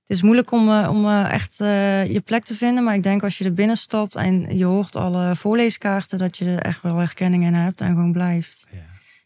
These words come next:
Speaker 1: Dat is echt wel het mooiste. Ja, het fellowship is gewoon het mooiste wat er is.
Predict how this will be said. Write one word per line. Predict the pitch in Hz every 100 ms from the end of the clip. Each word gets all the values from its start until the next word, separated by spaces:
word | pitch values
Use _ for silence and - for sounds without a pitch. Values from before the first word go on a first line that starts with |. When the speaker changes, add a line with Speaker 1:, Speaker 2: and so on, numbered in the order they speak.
| -
Speaker 1:
Dat | 170
is | 214
echt | - 196
wel | 208 190
het | 175
mooiste. | 190 196 196 - 190 190 196 180
Ja, | 180
het | 165
fellowship | - 180 180 185 175
is | -
gewoon | 180
het | 180
mooiste | 180 180 -
wat | 180 175
er | 175
is. | 175 165 -